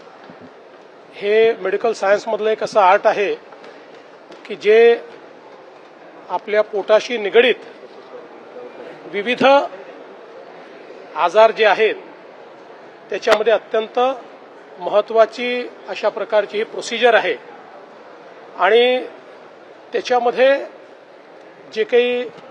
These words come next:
इनोव्हेशन आहे, त्याच्यामध्ये, अ, जे काही ट्रेनिंग आहे ते देण्याचा उद्देश खरं म्हणजे या कॉन्फरन्सचा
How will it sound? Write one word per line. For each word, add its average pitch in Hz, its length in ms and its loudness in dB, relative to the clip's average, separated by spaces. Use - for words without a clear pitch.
इनोव्हेशन 226 540 2
आहे, 220 340 4
त्याच्यामध्ये, 220 680 -2
अ, 185 160 -4
जे 185 80 -6
काही 208 160 -2
ट्रेनिंग 247 460 -2
आहे 147 120 2
ते 254 100 6
देण्याचा 226 520 2
उद्देश 208 580 -2
खरं 208 140 -2
म्हणजे 220 320 4
या 202 140 4
कॉन्फरन्सचा 208 720 -4